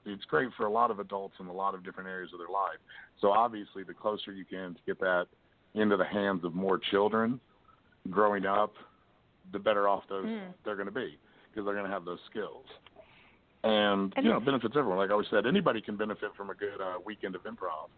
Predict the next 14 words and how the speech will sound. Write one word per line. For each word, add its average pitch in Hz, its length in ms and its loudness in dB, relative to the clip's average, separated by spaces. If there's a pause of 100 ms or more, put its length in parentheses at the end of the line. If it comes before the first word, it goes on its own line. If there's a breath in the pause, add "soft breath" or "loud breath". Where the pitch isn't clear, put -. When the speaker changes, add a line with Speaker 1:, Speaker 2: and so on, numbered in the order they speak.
(640)
Speaker 1:
You 101 60 -2
know, 101 80 6
you're 104 120 4
gonna 117 140 4
go 110 140 4
into 95 120 2
work 104 300 4
the 95 80 -4
next 92 260 -4
day 90 400 2 (380 soft breath)
and 95 140 0
feel 104 180 4
incredibly 92 640 0
clever 82 440 0